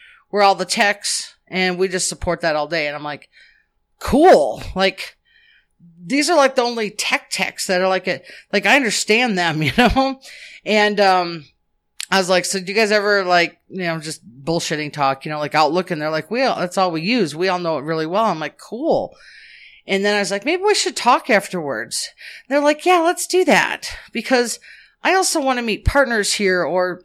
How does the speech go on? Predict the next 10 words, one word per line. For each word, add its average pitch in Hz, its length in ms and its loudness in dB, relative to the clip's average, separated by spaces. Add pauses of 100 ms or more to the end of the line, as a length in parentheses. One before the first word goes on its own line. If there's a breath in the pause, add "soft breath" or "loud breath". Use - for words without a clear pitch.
(100)
something, 277 560 -4
right?" 202 360 2
And 196 160 -4
these 254 200 -4
guys, 226 500 -2 (300 loud breath)
when 220 120 0
I 254 100 6
heard 240 260 0
the 202 160 0
words, 202 420 0